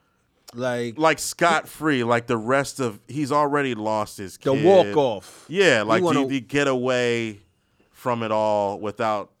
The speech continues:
Speaker 2: any more scars?
Speaker 1: You know what? I think what they showing you, even though we might not, um, and be prepared for this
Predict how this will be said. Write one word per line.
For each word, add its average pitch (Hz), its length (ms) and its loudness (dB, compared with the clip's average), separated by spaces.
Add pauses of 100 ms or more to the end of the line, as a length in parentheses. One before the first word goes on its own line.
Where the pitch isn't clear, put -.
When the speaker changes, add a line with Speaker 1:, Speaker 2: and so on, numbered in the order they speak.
(100)
Speaker 2:
any 131 240 -4
more 117 260 0
scars? - 560 -12
Speaker 1:
You 147 140 -6
know 175 140 -2
what? 196 280 -2 (140)
I 127 140 -8
think 147 520 -10 (260)
what 123 340 -10
they 120 180 -6
showing 180 560 -6
you, 175 380 -6 (720)
even 135 380 -8
though 135 140 -8
we 131 120 -6
might 127 300 -8
not, 127 420 -10 (420)
um, 120 800 -8
and 123 400 -8 (120)
be 143 180 -2
prepared 151 500 -4
for 131 160 -10
this 113 540 -14